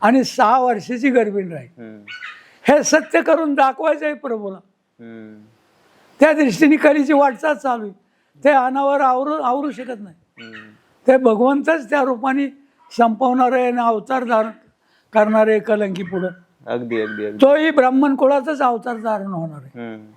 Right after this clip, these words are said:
Speaker 1: जसा माऊलीचा अवतार ब्राह्मण कुळात,
Speaker 2: हम्म.
Speaker 1: तसा ते, तो सुद्धा त्याच कुळात होणार आहे.
Speaker 2: अगदी.
Speaker 1: आणि हे जाणण्याची ज्ञान बुद्धी
Speaker 2: हम्म.
Speaker 1: ह्या मायेमुळं माणसाकडे येणं
Speaker 2: हम्म.
Speaker 1: अशक्य आहे.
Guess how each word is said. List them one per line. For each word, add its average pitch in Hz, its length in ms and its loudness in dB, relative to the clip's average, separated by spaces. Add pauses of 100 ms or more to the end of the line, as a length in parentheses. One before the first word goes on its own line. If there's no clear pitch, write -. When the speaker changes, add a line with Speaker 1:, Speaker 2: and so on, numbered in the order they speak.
(560)
Speaker 1:
जसा 190 320 4
माऊलीचा 226 560 0
अवतार 220 360 -2
ब्राह्मण 202 400 -6
कुळात, 185 280 -10 (260)
Speaker 2:
हम्म. 120 400 -12 (400)
Speaker 1:
तसा 233 220 2
ते, 254 180 2 (240)
तो 285 140 4
सुद्धा 254 280 0
त्याच 262 280 -4
कुळात 233 280 -4 (440)
होणार 214 260 4
आहे. 160 140 -4
Speaker 2:
अगदी. - 400 -20 (140)
Speaker 1:
आणि 240 220 4
हे 262 240 2
जाणण्याची 254 720 2
ज्ञान 240 380 2
बुद्धी 233 400 -6
Speaker 2:
हम्म. - 440 -18 (360)
Speaker 1:
ह्या 262 120 4
मायेमुळं 240 720 2
माणसाकडे 220 600 -2
येणं 220 240 0
Speaker 2:
हम्म. - 720 -8
Speaker 1:
अशक्य 208 440 -2
आहे. 131 180 -10